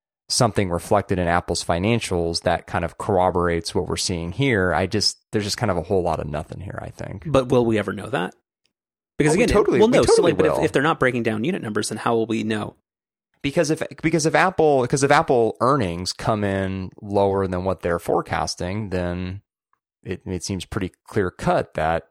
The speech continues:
Speaker 1: what we're seeing early on here with, with supply is, is directly correlated to those results, right?
Speaker 2: Well,
Speaker 1: I mean, I,
Speaker 2: but,
Speaker 1: I
Speaker 2: but
Speaker 1: get
Speaker 2: what if, what if their A S P and their total iPhone, uh,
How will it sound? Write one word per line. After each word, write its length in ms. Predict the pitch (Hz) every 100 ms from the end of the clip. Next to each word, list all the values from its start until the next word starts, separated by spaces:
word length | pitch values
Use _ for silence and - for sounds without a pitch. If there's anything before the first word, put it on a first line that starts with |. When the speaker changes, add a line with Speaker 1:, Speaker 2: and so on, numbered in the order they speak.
| _ _ _ _ _ _ _ _
Speaker 1:
what 220 | 113 92
we're 100 | 87
seeing 600 | - 110 98 92 90 87 _ _ _ _ _ _
early 340 | 113 104 95
on 280 | 92 92 92
here 340 | 87 101 95 90
with, 220 | 87 - _ 107
with 300 | 98 87 -
supply 800 | - - - 170 117 76 82 98 - _ _ _ _ _ _ -
is, 260 | 95 -
is 160 | 104 90
directly 360 | 90 90 - 82
correlated 460 | - 107 92 85
to 80 | 98
those 180 | 90 80
results, 500 | 82 120 123 - -
right? 200 | 82 98
Speaker 2:
Well, 120 | 107
Speaker 1:
I 100 | 113
mean, 40 |
I, 20 | 160
Speaker 2:
but, 40 |
Speaker 1:
I 40 |
Speaker 2:
but 60 | 160
Speaker 1:
get 160 | 151 151
Speaker 2:
what 320 | 160 151 147
if, 120 | 143
what 160 | 135 135
if 100 | -
their 180 | 123 123
A 120 | 120
S 160 | 113
P 340 | - 117 110 113
and 200 | 113 110
their 120 | 110
total 360 | - 113 107 104
iPhone, 640 | 107 - 107 104 104 107
uh, 640 | - 104 - - - -